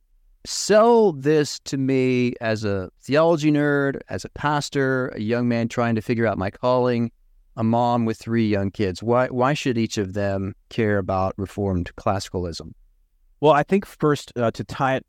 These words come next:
Speaker 2: pastorally and to the theology nerd, let's start with them. One, there's an exegetical basis. If you just start with Romans one nineteen and twenty,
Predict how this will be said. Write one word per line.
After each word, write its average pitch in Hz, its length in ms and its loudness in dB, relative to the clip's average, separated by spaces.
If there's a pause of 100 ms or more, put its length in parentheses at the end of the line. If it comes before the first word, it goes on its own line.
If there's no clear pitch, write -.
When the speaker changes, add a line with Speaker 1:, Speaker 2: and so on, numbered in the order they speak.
Speaker 2:
pastorally 117 760 0
and 107 120 -2
to 98 80 -8
the 98 100 -6
theology 104 460 2
nerd, 95 180 0
let's 101 120 -2
start 107 200 -2
with 95 140 -4
them. 101 240 0
One, 147 300 0
there's 123 180 0
an 110 100 -2
exegetical 104 640 -2
basis. 85 560 -6 (340)
If 113 120 -4
you 113 100 0
just 180 320 0
start 131 220 4
with 92 100 -6
Romans 120 440 0
one 110 180 0
nineteen 110 340 -2
and 104 120 -2
twenty, 95 440 -4